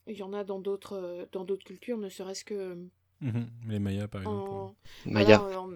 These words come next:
Speaker 1: c'est en Amérique du Sud ou en Amérique centrale, je ne suis pas sûre. Et,
Speaker 3: Les deux.
Speaker 1: euh, et puis, euh, il y a aussi, euh,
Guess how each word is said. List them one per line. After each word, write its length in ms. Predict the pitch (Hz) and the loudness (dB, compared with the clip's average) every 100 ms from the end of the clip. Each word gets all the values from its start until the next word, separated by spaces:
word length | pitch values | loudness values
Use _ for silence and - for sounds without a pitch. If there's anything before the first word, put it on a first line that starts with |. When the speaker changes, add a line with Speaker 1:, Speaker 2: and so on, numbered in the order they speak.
| - | -8
Speaker 1:
c'est 140 | - | -6
en 160 | 190 190 | -4 -4
Amérique 280 | 196 190 | -6 -6
du 80 | 190 | -8
Sud 200 | 208 233 | -8 -6
ou 80 | 220 | -4
en 400 | 190 180 180 180 | -4 -6 -10 -8
Amérique 280 | 185 180 180 | -6 -6 -8
centrale, 340 | 190 185 208 | -12 -6 -4
je 80 | 226 | -4
ne 80 | 185 | -10
suis 180 | - - _ _ - | -14 -20 _ _ -12
pas 140 | 202 | -10
sûre. 340 | - 214 247 285 - - - - - - - | -8 -6 -8 -10 -20 -20 -20 -20 -20 -10 2
Et, 80 | |
Speaker 3:
Les 140 | 214 123 | 8 12
deux. 160 | 117 190 | 12 10
Speaker 1:
euh, 220 | 190 190 | 4 -4
et 160 | 202 | -4
puis, 320 | 196 - 214 208 | -6 -8 -2 -2
euh, 380 | 190 185 185 185 | -2 -4 -6 -4
il 40 | |
y 60 | 185 | -4
a 80 | |
aussi, 500 | 185 190 - 220 220 | -4 -6 -6 -6 -4
euh, 440 | 208 196 190 185 | -2 -2 -4 -4